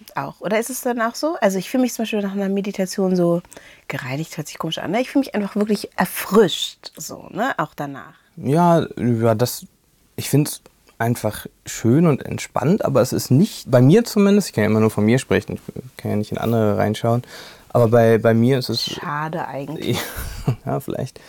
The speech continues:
Speaker 2: was man da so findet, weiß ich nicht. Bei mir ist es das nochmal auf jeden Fall ein, ein bisschen unterschiedlich. Also da würde ich
Speaker 1: Mhm.
Speaker 2: eher sagen, das Gefühl, was man hat bei, manchmal bei Songs mit diesem Gänsehaut,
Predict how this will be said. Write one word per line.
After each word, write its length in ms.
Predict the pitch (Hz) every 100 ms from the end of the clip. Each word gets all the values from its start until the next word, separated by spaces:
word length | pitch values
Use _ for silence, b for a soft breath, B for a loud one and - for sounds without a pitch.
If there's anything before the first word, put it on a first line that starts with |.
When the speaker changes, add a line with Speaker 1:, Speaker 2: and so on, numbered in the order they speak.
| B B B
Speaker 2:
was 100 | -
man 80 | 120
da 100 | 120
so 120 | 120
findet, 500 | - 120 104 135 123
weiß 180 | 120 117
ich 60 | 107
nicht. 160 | 107 - B B B -
Bei 120 | 123
mir 280 | 131 156 127
ist 140 | 135
es 180 | 139 113
das 240 | 123 131
nochmal 320 | 151 135 127 120
auf 160 | -
jeden 160 | 123 127
Fall 220 | 123 117
ein, 360 | 113 - 110 107
ein 480 | 104 107 107 107
bisschen 280 | 117 - 110
unterschiedlich. 800 | - 104 104 101 - - - - -
Also 200 | 104 107
da 100 | 117
würde 140 | 143
ich 60 | 240
Speaker 1:
Mhm. 60 |
Speaker 2:
eher 160 | 117 151
sagen, 280 | 143 139 127
das 140 | -
Gefühl, 440 | 117 - 160 185
was 140 | 139 -
man 160 | 135
hat 140 | 143 139
bei, 100 | 127
manchmal 300 | 123 135 123
bei 120 | 113
Songs 400 | - 131 156 -
mit 100 | 131
diesem 180 | 117 113
Gänsehaut, 340 | 123 147 139